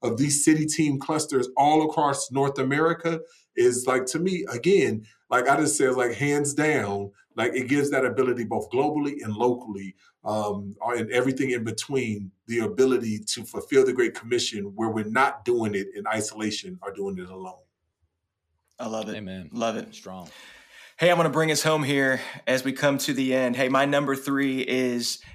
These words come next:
Speaker 2: is that there's always room for more leaders. There's always room for
Speaker 3: Mm.
Speaker 2: more leaders. I know a lot of times,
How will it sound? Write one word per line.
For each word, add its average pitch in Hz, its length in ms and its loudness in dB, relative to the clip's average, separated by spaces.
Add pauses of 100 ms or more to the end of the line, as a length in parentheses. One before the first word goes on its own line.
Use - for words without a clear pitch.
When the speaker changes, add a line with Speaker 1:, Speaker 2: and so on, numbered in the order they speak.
Speaker 2:
is 123 160 -2
that 127 140 2
there's 135 200 0
always 147 720 2
room 127 480 0
for 131 200 -2
more 120 500 0
leaders. 113 600 -6 (140)
There's 113 160 -2
always 139 520 4
room 131 220 0
for - 120 -2
Speaker 3:
Mm. 127 40 0
Speaker 2:
more 120 200 0
leaders. 117 340 -4
I 139 60 4
know 147 120 4
a 127 40 2
lot 135 180 4
of 139 80 0
times, 131 400 0